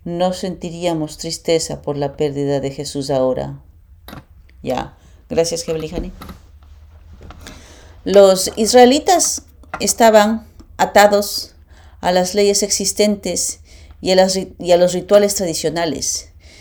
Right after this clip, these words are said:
y no se dieron cuenta del corazón del Padre Celestial cuando envió a los ángeles a dar testimonio del nacimiento de Jesús.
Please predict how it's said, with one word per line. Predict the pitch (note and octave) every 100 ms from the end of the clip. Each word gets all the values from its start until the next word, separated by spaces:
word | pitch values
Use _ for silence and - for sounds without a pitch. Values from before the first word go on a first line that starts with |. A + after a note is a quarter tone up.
| - -
y | G#3 G#3+
no | G#3+ A#3
se | A#3 C#4
dieron | B3 A#3
cuenta | G#3+ G3+ F3+ D#3+ - E3 - -
del | E3 D#3+
corazón | - F3+ F3 - E3+ D3+
del | C3+
Padre | - C3 B2
Celestial | - B2 - D3 C3 - - - - -
cuando | F3+ E3+ F3 G3 G#3+ - A3
envió | A3+ A3+ F3+ E3 F3+ - -
a | -
los | A3 A3
ángeles | E3 D#3+ F#3+ G3 G3 -
a | G3
dar | G#3+ A#3
testimonio | C#4 B3+ G#3 F3+ G#3+ A3+ D#3 D3
del | - D#3
nacimiento | D#3 D3+ E3+ E3+ F#3 G3 F#3+
de | G3+
Jesús. | G#3 G3+ B3 - -